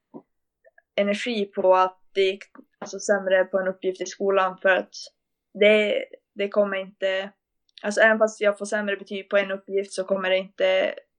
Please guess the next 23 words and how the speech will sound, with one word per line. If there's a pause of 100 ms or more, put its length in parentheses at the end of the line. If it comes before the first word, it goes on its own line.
(160)
rasera
hela
mitt
betyg. (640)
Och
det
tyckte
jag
var
skönt
under
den
jobbiga
kursen,
att
även
fast
det
gick
dåligt
på
ett
prov,